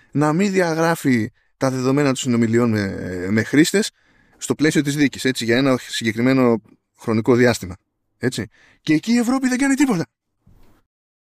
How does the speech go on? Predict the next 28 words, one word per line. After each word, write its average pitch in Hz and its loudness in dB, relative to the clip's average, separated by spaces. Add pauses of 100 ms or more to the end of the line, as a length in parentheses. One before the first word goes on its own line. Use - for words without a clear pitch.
(640)
Λέω, 202 -4
"Τι 262 0
να 233 2
κάνει, 110 0
αφού 104 -4
υπάρχει 185 0
συγκεκριμένη 156 0
συμφωνία 107 0
για 98 4
το 95 -8
χειρισμό 95 -4
στη - -8
σίπα - -2
για 101 0
αυτό 95 -4
το 95 -6
πράγμα. 90 -6
Υπάρχει 120 -2
ήδη. 107 2 (880)
Είναι 139 -2
ρυθμισμένο 160 0
ήδη", 156 0
του 104 -8
λέω. 90 -4 (320)
"Τι 214 2
θες 185 4
να 123 2
κάνει;" 95 -4